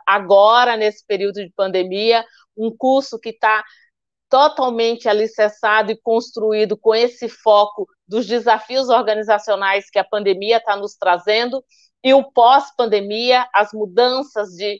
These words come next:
de como a gente gerenciar a equipe, de como liderar, de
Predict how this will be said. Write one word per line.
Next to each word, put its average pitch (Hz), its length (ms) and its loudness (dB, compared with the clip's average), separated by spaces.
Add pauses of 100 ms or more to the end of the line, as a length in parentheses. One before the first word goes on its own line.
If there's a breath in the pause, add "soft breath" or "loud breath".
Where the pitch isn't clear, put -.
(480)
de 165 280 -10
como 294 420 4
a 233 60 4
gente 226 300 -6
gerenciar 202 580 0
a 196 60 4
equipe, 208 420 -6
de 202 180 -12
como 311 300 2
liderar, 208 640 0 (280)
de 196 140 -18